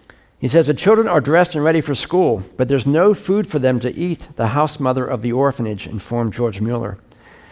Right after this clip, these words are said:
George asked her to take the three hundred children into the dining room and have them sit at the tables.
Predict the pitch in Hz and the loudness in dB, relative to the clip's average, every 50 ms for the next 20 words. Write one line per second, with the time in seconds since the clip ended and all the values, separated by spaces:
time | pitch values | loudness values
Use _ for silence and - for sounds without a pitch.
0 | - - _ - - 131 156 156 127 139 156 165 170 - - 175 151 135 - - | -20 -20 _ -6 0 4 4 6 6 6 6 4 4 2 0 -2 -2 -2 0 2
1 | 160 165 156 - 127 113 - - - 180 185 160 170 170 156 135 - - - 170 | 2 2 2 0 -8 -8 -6 -2 -2 0 2 2 2 2 0 -2 -2 0 2 2
2 | 160 160 156 151 147 139 131 127 117 131 143 165 170 170 165 160 170 175 160 139 | 4 2 2 2 2 2 2 2 2 2 2 2 2 2 2 2 0 0 0 0
3 | 120 107 135 143 147 135 135 113 - - 170 160 156 - 143 - - 139 131 117 | 0 2 2 2 2 0 -2 -2 0 -2 -2 -2 -2 -6 -8 -4 -2 0 0 0
4 | 87 73 73 - - - | -2 -6 -12 -14 -16 -20